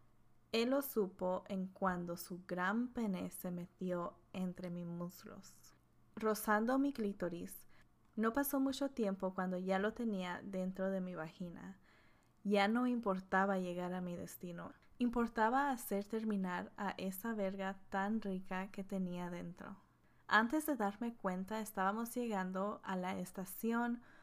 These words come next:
donde comúnmente se vacían los vagones. Estábamos en una esquina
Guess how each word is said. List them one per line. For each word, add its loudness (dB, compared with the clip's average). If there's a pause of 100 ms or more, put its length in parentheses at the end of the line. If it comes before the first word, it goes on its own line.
(120)
donde 0
comúnmente 0
se 0
vacían 2
los -2
vagones. -6 (160)
Estábamos 4
en 0
una -2
esquina -4